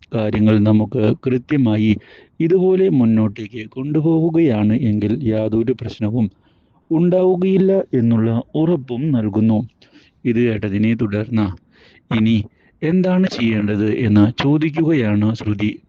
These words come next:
പക്ഷേ ഇതേ സമയം ശ്യാമാകട്ടെ ഇതെല്ലാം ഒരു പ്ലാനിംഗ് ആണ് എന്നുള്ള കാര്യം തിരിച്ചറിഞ്ഞതിനെ തുടർന്ന് ശ്രുതിയെ കൊണ്ട് തന്നെ സത്യങ്ങൾ എല്ലാവരുടെയും മുൻപിൽ കൺഫസ്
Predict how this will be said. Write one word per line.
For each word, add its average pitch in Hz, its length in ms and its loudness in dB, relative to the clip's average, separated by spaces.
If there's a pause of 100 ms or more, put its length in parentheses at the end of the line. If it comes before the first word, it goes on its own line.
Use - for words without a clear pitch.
പക്ഷേ - 220 -8
ഇതേ 113 440 -4
സമയം 104 460 0 (120)
ശ്യാമാകട്ടെ 107 760 -2 (540)
ഇതെല്ലാം 180 520 0
ഒരു 185 120 0 (120)
പ്ലാനിംഗ് 117 440 2
ആണ് 131 280 2
എന്നുള്ള 131 380 2
കാര്യം 104 420 0 (120)
തിരിച്ചറിഞ്ഞതിനെ 104 800 -2
തുടർന്ന് 110 520 -2 (640)
ശ്രുതിയെ 180 460 0
കൊണ്ട് 180 280 -4 (120)
തന്നെ 107 280 -4
സത്യങ്ങൾ 104 580 -12 (120)
എല്ലാവരുടെയും 107 840 4
മുൻപിൽ 104 320 4 (460)
കൺഫസ് 170 460 2